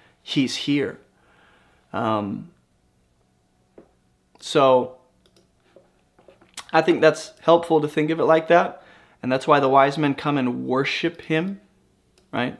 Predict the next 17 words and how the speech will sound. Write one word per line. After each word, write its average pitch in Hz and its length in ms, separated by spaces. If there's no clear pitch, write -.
They 127 100
worship 127 360
a 104 60
boy. 135 480
Uh, 120 240
reason 190 260
number 180 160
twenty-seven, 156 800
I 131 120
believe 131 300
Jesus 127 520
really 120 280
is - 120
God - 180
in - 80
the 113 60
flesh, 120 480